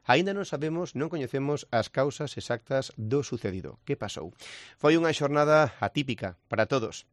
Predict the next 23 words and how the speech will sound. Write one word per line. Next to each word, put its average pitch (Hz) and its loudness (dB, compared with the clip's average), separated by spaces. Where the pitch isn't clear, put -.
De 123 4
repente, 202 -2
todo 160 -6
quedou 143 -6
parado, 101 -4
sen 104 -4
máis. 107 -2
Despois 170 4
de 127 6
escoitar 131 0
estes 117 -2
días 123 2
a 107 0
políticos, 131 0
a 104 -8
expertos 123 0
e 113 -2
a 101 -4
xente 127 -6
que 120 -6
opina 123 -6
de 117 2
todo 98 -2